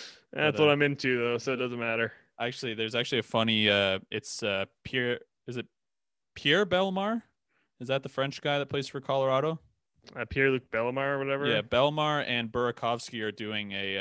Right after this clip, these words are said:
Speaker 2: uh, post-thing interview, and, uh, about, they're talking about the outdoor games on Lake Tahoe. No! Fuck. Am I still recording?
Speaker 1: Yep.
Speaker 2: Okay.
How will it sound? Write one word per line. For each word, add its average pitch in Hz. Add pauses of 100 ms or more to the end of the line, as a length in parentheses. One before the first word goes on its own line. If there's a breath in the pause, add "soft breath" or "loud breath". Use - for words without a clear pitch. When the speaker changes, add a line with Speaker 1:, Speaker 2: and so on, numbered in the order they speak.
(140)
Speaker 2:
uh, - (640)
post-thing 107
interview, 101 (360)
and, 104
uh, 98 (1000)
about, 110
they're 110
talking 113
about 107
the 98
outdoor 107
games 117
on 107
Lake 104
Tahoe. 120 (240)
No! 233 (600)
Fuck. 156 (640)
Am 127
I 127
still 147
recording? 131 (640)
Speaker 1:
Yep. - (280)
Speaker 2:
Okay. -